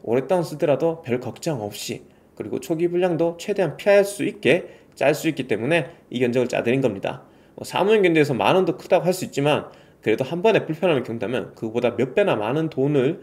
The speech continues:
소비하게 되므로 적어도 이 정도 견적을 가지시는 게 좋을 것 같아요. 그리고 인텔 견적 같은 경우에는 사실 에이엠디 견적보다 가성비가 다소 떨어지고 멀티 성능도 하락합니다. 이거는 좀 더 라이트한데 약간 빠릿한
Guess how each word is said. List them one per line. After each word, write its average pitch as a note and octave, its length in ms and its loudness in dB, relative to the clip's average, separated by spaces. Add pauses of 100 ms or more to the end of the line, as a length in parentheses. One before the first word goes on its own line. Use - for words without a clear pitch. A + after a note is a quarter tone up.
(140)
소비하게 B2 440 -2
되므로 A#2+ 600 0 (220)
적어도 G#2 320 -2
이 - 80 -2
정도 C3 260 0
견적을 B2 360 -4
가지시는 G2+ 360 -6
게 - 40 -12
좋을 G#2 140 -4
것 F#2+ 100 -4
같아요. - 280 -10 (440)
그리고 E3 340 6
인텔 C#4 320 6
견적 B3+ 220 6
같은 A3 260 2
경우에는 D3+ 480 4
사실 E3 540 2
에이엠디 G3 400 6
견적보다 F3 800 4
가성비가 C#3+ 440 -2
다소 C#3 300 -6
떨어지고 B2 520 2
멀티 G2+ 240 -4
성능도 E3+ 380 0
하락합니다. F3 720 0 (320)
이거는 F#3+ 280 6
좀 G3 140 -2
더 G3+ 140 8
라이트한데 F#3+ 800 6
약간 D#3+ 320 0
빠릿한 A#3 640 0